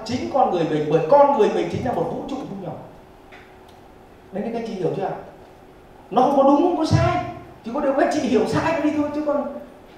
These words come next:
Mác Lênin cũng đúng, đạo Phật cũng đúng, nhưng mà đạo Phật nguy hiểm hơn vì đúng toàn diện.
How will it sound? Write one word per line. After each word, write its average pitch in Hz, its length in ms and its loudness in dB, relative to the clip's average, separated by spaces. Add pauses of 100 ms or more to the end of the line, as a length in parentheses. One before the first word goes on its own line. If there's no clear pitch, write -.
(1000)
Mác 285 180 4
Lênin 294 300 6
cũng 302 140 0
đúng, 302 380 0 (1700)
đạo - 160 -14
Phật 247 200 2
cũng 254 120 -4
đúng, 233 340 0
nhưng 247 100 -2
mà 254 60 2
đạo - 180 2
Phật 214 180 4
nguy 320 240 10
hiểm - 200 6
hơn 254 320 4
vì - 100 -6
đúng 233 200 -8
toàn - 240 4
diện. 247 160 -4